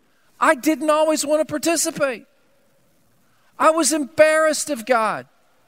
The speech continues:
Well, when I th-, when I s-, when I saw that staff member,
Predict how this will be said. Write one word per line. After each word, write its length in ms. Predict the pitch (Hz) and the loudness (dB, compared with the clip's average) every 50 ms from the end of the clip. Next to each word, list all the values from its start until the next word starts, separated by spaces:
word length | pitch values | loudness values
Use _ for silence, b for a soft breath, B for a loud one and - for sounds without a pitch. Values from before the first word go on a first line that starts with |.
| _ _ _ _ _ _ _ _ _ _ _ _ _ _ _ _ _ _ _ _ _ _ _ _ _ _ _ _ _ _ _ | _ _ _ _ _ _ _ _ _ _ _ _ _ _ _ _ _ _ _ _ _ _ _ _ _ _ _ _ _ _ _
Well, 120 | - 262 | -10 -2
when 140 | 254 294 302 | 2 2 4
I 120 | 302 302 | 4 2
th-, 140 | 254 262 233 | 0 -2 0
when 120 | 247 285 285 | 2 4 4
I 60 | 277 | 4
s-, 140 | 254 - - | 0 0 -6
when 200 | - 233 269 277 | -2 0 0 2
I 80 | 277 | 2
saw 260 | 262 - - 311 320 | 0 0 -2 0 2
that 180 | 330 302 269 - | 2 2 2 0
staff 360 | - - 277 285 294 302 226 | 0 -2 0 -2 -2 -4 -4
member, 360 | 277 254 226 214 202 196 190 | -8 -8 -6 -8 -10 -12 -12